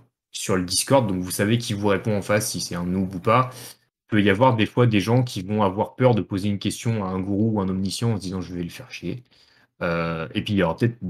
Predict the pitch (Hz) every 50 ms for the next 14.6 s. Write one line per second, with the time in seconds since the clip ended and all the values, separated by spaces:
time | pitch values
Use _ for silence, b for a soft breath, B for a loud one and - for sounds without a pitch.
0 | 90 95 92 90 90 90 87 87 - 98 90 - 95 90 90 90 113 127 120 -
1 | 101 87 87 101 117 - - 90 87 87 85 85 104 123 107 98 90 90 90 95
2 | 98 92 - - 98 92 92 95 101 120 127 120 - - - 123 107 92 95 90
3 | 87 85 - 123 113 98 95 98 101 95 95 - - - - b b b b _
4 | _ _ _ _ - 110 120 120 117 95 101 117 113 98 104 107 104 110 104 101
5 | - - 117 127 135 120 104 - 95 101 95 92 95 92 92 90 85 - - -
6 | 101 95 87 - - - - - 120 117 123 117 117 113 120 117 110 107 - 117
7 | 117 - - 113 113 139 - B B B B B B B B - 85 85 87 90
8 | 90 90 87 104 98 - 110 107 107 113 98 - 110 101 98 98 98 101 107 107
9 | 107 - - 127 131 117 101 92 92 92 90 90 92 87 - - - - - -
10 | 110 104 - - 98 90 87 - - 104 98 95 104 107 104 98 92 90 90 90
11 | 90 90 90 87 - - 98 90 92 98 - - 113 110 101 92 85 - B B
12 | B B B B _ - - 101 101 101 98 101 104 107 110 101 104 104 - 117
13 | 104 - - 110 104 101 92 92 98 92 110 113 - - 104 95 - 101 92 -
14 | - 95 113 110 113 104 98 101 113 135 151 -